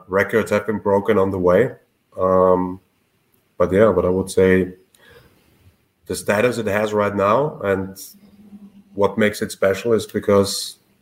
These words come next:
yeah, I, I'm the champion and I put the work in right now.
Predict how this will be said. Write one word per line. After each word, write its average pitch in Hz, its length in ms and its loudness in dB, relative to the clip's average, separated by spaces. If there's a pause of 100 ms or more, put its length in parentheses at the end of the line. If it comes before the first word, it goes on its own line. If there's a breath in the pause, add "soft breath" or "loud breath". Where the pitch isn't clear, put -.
(160)
yeah, - 200 -4
I, 90 180 0 (1080)
I'm - 140 -2
the - 80 -2
champion 107 560 0
and 95 280 -4
I 95 120 2
put - 420 -8
the 98 80 -6
work 98 280 2
in - 100 -4
right - 180 -6
now. - 200 -10